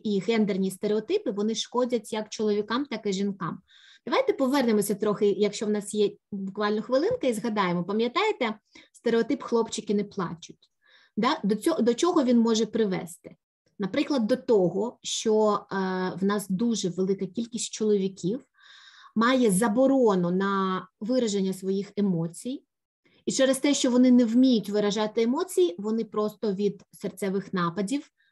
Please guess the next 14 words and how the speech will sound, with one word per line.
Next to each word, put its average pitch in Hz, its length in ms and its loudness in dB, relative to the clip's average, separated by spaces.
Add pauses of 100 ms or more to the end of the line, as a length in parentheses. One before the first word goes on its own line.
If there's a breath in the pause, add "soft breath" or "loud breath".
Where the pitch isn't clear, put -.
в 196 60 -2
дуже 226 600 2
молодому 214 420 4
віці 220 300 -2
вмирають. 254 720 -2 (800)
Це 185 420 0 (460)
дуже 226 320 2
невигодно 190 500 2
чоловікам. 165 720 -4
А 208 80 -6
це - 240 0
один 320 360 4
з 349 80 -6
проявів, 277 580 0